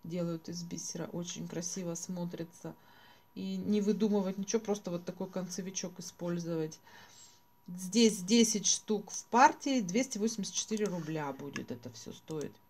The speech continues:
Их. Вот здесь вот очень недорогой вариант. А, шапочка для бусин, она также восемнадцать миллиметров в диаметре, пять штук идут. И вот меньше доллара стоит, ноль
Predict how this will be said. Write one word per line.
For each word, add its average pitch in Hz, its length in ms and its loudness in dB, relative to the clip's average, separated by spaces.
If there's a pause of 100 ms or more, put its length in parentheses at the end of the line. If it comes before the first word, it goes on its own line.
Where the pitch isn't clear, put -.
(400)
Их. 160 220 -6 (680)
Вот 233 200 4
здесь 226 440 6
вот 196 160 -2
очень 226 400 8
недорогой 202 640 6
вариант. 233 580 2 (1200)
А, 151 580 -8
шапочка 202 640 6
для 196 200 4
бусин, 240 480 4
она 208 360 8
также 190 380 6
восемнадцать 202 720 6
миллиметров 190 680 2
в 165 80 -8
диаметре, 233 720 6 (380)
пять 226 280 4
штук - 500 0
идут. 156 440 -4
И 214 240 2
вот 202 520 -2 (220)
меньше 214 400 4
доллара 208 460 8
стоит, 180 360 0
ноль 196 240 0